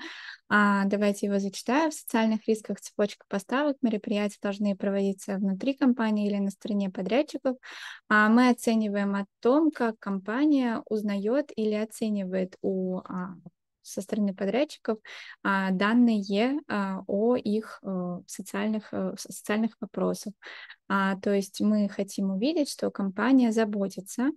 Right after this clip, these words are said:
а, о благосостоянии, э, э, в социальных вопросах, а, своих подрядчиков. А, то есть она следит за ними как на моменте до подписания договора, так и на моменте после подписания договора, что мы подразумеваем под словом "мониторинг".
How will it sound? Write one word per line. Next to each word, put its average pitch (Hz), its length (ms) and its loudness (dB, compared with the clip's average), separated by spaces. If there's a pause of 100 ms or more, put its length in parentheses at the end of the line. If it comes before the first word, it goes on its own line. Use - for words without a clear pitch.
(400)
а, 196 420 0
о 196 220 2
благосостоянии, 196 1500 -2
э, 185 240 0
э, 196 260 0
в 190 40 -8
социальных 196 720 -2
вопросах, 190 720 -2
а, 185 160 -2
своих 196 300 -4
подрядчиков. 302 640 0 (420)
А, 202 120 0
то 202 100 2
есть 196 140 0
она 196 160 0
следит 202 360 2
за 302 100 6
ними 269 280 8
как 208 300 -4
на 208 100 0
моменте 196 440 0
до 220 160 4
подписания 247 720 0
договора, 196 540 -2
так 247 300 -6
и 240 40 0
на 202 100 0
моменте 208 480 -2
после 196 380 0
подписания 220 580 -4
договора, 190 480 -2
что 220 320 0
мы 233 360 6 (320)
подразумеваем 202 640 0
под 208 200 -4
словом 196 460 0
"мониторинг". 202 720 -2